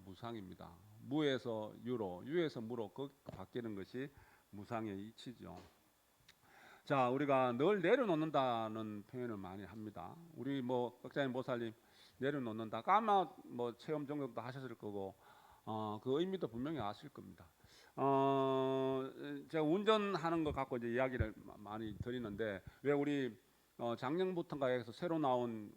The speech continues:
우리 스타렉스 차 있잖아요. 봉고차, 일명 봉고차. 어, 차가 속도 제한이 있습니다. 백 킬로까지, 예, 밖에 안 나옵니다. 새로 나온 차가.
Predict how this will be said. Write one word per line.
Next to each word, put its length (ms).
우리 300
스타렉스 600
차 400
있잖아요. 400
봉고차, 600
일명 240
봉고차. 720
어, 320
차가 440
속도 360
제한이 300
있습니다. 640
백 240
킬로까지, 1000
예, 40
밖에 260
안 140
나옵니다. 240
새로 160
나온 240
차가. 280